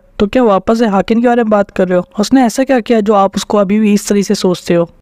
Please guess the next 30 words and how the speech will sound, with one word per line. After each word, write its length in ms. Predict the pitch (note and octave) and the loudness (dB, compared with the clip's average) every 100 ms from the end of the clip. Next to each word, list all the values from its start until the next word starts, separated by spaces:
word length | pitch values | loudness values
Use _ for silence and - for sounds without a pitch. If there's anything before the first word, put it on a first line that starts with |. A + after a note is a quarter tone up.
| - | 0
जहाँ 160 | A3 | 0
बोरो 300 | G#3+ G#3+ A3+ | 2 2 2
के 120 | A3+ A3+ | 2 2
माथे 300 | F#3+ F#3 A3 | 2 0 0
पर 100 | G#3+ | 0
हम 100 | G#3 | 0
शिकन 340 | - G#3 G#3 | -2 2 2
देखते 360 | F#3 F3+ - F3+ | 2 -2 -2 -2
हैं 120 | E3+ - | -4 -4
और 80 | G3 | -2
वो 80 | A3 | -2
कहता 380 | A3 G3 F3+ F#3 | 0 -2 0 0
है 140 | F3+ F3 _ - | 0 -4 _ 0
कि 160 | A3+ G3+ | 0 2
हाकिन 420 | G3 F#3 - A3 G#3 - - | -2 -2 0 0 0 -8 -2
बुराई 380 | F3 F#3 G3+ A3+ | 0 2 2 0
की 120 | B3 | -2
पराकाष्ठा 680 | G#3 F#3+ F#3+ F#3 F3+ - G3 | 0 -2 0 -2 -2 -2 -2
है, 200 | F3+ F3 - _ _ _ F#3+ | -2 -4 -10 _ _ _ 0
वो 100 | G#3+ | 2
इतना 200 | G#3 A#3+ | 2 2
ज़्यादा 240 | A#3 A3 | 2 0
डार्क 420 | G3+ E3 F#3 G3+ G3+ | -2 0 0 0 -2
है 200 | F3 F3 | -4 -2
जो 80 | A#3 | -2
सभी 280 | - G#3+ A#3+ | 0 0 0
अच्छाइयों 400 | G#3+ - G#3 A3 | 0 0 2 2
को 120 | A3+ | 0
अपने 260 | G3+ G#3 G3+ | 2 2 4
अंदर 340 | F#3+ F#3 | 2 2